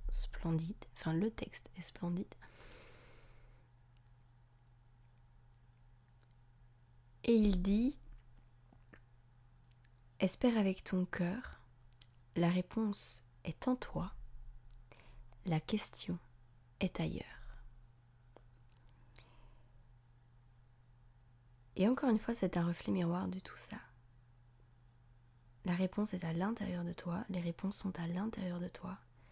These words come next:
et effectivement, les questions sont à l'extérieur de toi. Puisque l'extérieur de toi sont des projections de toi.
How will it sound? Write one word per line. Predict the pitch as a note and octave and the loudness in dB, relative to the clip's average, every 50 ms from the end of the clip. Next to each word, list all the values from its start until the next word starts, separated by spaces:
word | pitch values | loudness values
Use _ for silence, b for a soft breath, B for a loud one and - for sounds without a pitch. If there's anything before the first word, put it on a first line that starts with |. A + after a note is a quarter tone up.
| b b b b b - | b b b b b -2
et | D#3 | 0
effectivement, | D3+ D3+ - G#3+ G#3 - - F3+ F3 E3 F3 F3+ | 0 0 0 -2 -4 -4 -4 -2 -2 0 0 -2
les | F3+ F3 | -2 -4
questions | - - F3 - - - - - - - - - - - - - - - | -6 -8 -8 -8 -8 -8 -8 -8 -8 -8 -10 -16 -20 -20 -20 -20 -18 -12
sont | - - - F#3 F3 | -10 -6 -4 -4 -2
à | F3 | -2
l'extérieur | F3 F3+ F3 - - - - - F#3+ F#3+ G3 G3+ A3+ A#3+ | -4 -4 -6 -6 -8 -10 -10 -8 -8 -6 -6 -6 -6 -8
de | B3+ C4+ - - | -8 -10 -10 -14
toi. | - - - - - - - - - - - - - b b b b b b b b b b b - - - - - - - | -16 -16 -16 -18 -20 -20 -20 -20 -20 -20 -20 -20 -20 b b b b b b b b b b b -20 -20 -20 -20 -20 -20 -12
Puisque | - - F#3+ - - - - | -8 -6 -6 -4 -6 -4 -2
l'extérieur | D#3+ D#3 E3 D#3+ G3 G#3 - - - - - - G3 F3+ E3+ F3 E3+ E3+ E3+ F3 E3+ | -2 0 0 0 0 -2 -2 -6 -10 -10 -6 -4 -4 -2 0 0 0 -2 -2 -2 -4
de | E3+ F3 | -4 -6
toi | - - - - E3 E3+ G3+ - - - - - - - - - - | -8 -10 -8 -6 -6 -6 -6 -8 -12 -20 -20 -20 -20 -20 -20 -20 -18
sont | - - - F#3 | -16 -6 -2 0
des | E3+ F3 | 0 0
projections | - - - - A3 G#3 G#3 G3+ - - - - G#3 F#3+ | -2 -4 -4 -4 -2 -2 -2 -4 -6 -8 -10 -6 -6 -4
de | F#3+ G3+ | -4 -6
toi. | G#3+ - - - - | -6 -10 -12 -14 -18